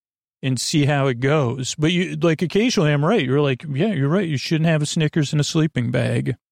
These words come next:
Though probably in the commercials, they show people, I don't know if, like, recently that's been a thing with advertisements where you say, "Oh boy, you know, d-, did you get," they say,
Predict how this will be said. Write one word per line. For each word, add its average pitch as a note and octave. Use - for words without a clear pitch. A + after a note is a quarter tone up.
Though D#3+
probably E3+
in D3
the C3
commercials, D3+
they C#3
show D#3
people, C3
I C#3+
don't E3
know F3
if, D#3+
like, C#3+
recently D3
that's C3
been C#3
a B2+
thing C3+
with B2
advertisements B2+
where B2+
you B2
say, C3
"Oh C3
boy, C#3+
you D3+
know, D#3+
d-, D#3+
did C#3+
you D#3+
get," E3
they D3
say, C3